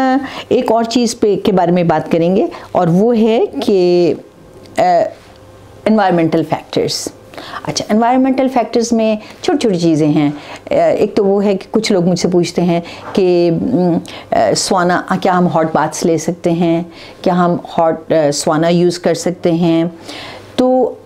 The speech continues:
बहुत ज़्यादा hot swanas और hot baths जो हैं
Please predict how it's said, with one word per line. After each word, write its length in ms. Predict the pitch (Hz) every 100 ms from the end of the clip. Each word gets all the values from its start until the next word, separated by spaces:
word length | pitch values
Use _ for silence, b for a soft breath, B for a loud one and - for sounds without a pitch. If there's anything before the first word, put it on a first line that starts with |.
| 196
बहुत 480 | 190 - 359 359
ज़्यादा 500 | - 202 185 180 190
hot 420 | 190 185 - 196 202
swanas 720 | - 185 165 165 170 165 -
और 360 | 160 160 160 156
hot 120 | 170 170
baths 380 | 151 143 147 -
जो 80 | 180
हैं 280 | 165 165